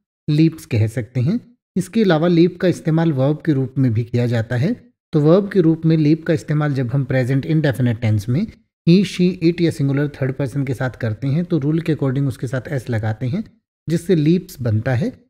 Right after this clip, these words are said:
और लीप्स का अर्थ होता है लीप करता है या करती है, और लीप करने का मतलब होता है उछलना,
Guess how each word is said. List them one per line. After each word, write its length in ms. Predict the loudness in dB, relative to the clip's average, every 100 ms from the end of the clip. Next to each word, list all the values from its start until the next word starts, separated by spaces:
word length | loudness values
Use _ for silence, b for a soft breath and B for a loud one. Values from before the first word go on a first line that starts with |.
| _ -4
और 100 | 2
लीप्स 380 | 2 2 -2 -2
का 180 | -2
अर्थ 320 | 0 -2 -4 -6
होता 240 | -4 -2
है 180 | 0 0
लीप 380 | 2 0 -2 -2
करता 280 | -2 -2 -2
है 340 | -2 -4 -4 -2
या 100 | -2
करती 420 | 0 0 0 0
है, 320 | 0 -2 -6 _ _ _
और 80 | -2
लीप 280 | 2 2 2
करने 280 | 0 2 0
का 120 | 0
मतलब 380 | 0 -2 -4 -4
होता 200 | -2 -2
है 180 | -2 -2
उछलना, 800 | -4 -4 -2 -2 -2 -4 -8